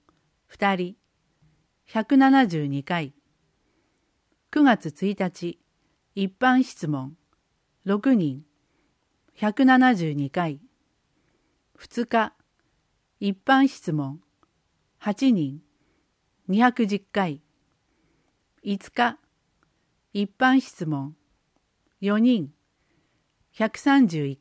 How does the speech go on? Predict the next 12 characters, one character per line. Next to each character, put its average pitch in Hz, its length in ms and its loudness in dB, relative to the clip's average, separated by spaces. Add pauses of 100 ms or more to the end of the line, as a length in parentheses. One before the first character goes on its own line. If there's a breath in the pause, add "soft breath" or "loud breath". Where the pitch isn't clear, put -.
回。 156 300 -4 (1500)
十 233 280 0
六 254 260 2
日、 202 460 -2 (680)
議 196 220 0
案 254 180 2
説 226 360 -4
明、 135 280 -10 (760)
な 208 160 -2
し、 - 200 -14 (760)
四 247 240 4
十 240 160 0